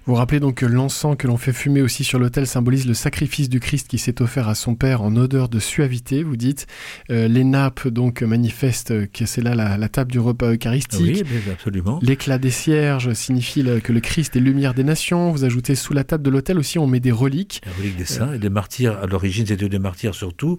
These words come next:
Speaker 2: pour montrer en effet que le corps du Christ est, est, est un, est un ensemble et que des, des, dans, à la fois dans le temps et dans l'espace.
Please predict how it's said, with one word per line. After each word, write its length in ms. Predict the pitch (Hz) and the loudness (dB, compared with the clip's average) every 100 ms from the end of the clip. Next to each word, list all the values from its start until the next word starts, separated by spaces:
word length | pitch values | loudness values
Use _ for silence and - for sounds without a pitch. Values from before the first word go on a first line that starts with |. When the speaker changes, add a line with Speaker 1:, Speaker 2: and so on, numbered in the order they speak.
| - - - | -6 -18 -6
Speaker 2:
pour 100 | 110 | -2
montrer 280 | 104 - 117 | -2 -2 -2
en 80 | |
effet 220 | 104 - 147 | -2 -2 -2
que 120 | 107 | 0
le 140 | 95 | -2
corps 220 | - 117 | 0 -2
du 100 | 101 | -2
Christ 320 | 98 - 120 104 | -2 -2 0 -2
est, 140 | 90 | -4
est, 240 | 95 92 | -6 -6
est 180 | 101 92 | -8 -4
un, 140 | 95 95 | -6 -4
est 180 | 90 95 | -6 -4
un 120 | 87 | -4
ensemble 600 | 87 - 151 190 160 123 - - - | -6 -4 0 2 0 -2 -8 -18 -6
et 100 | 104 | -6
que 160 | - 107 | 0 -2
des, 280 | 92 98 | 0 0
des, 140 | 92 92 | 0 -4
dans, 300 | 95 95 104 | -4 -4 -2
à 80 | 98 | 0
la 80 | |
fois 240 | 98 - 113 | 0 0 0
dans 220 | 95 92 | 2 0
le 120 | 90 87 | 0 -2
temps 160 | - 175 | -2 0
et 80 | 120 | 0
dans 80 | 113 | 0
l'espace. 520 | 127 - 147 - | 0 -2 -4 -4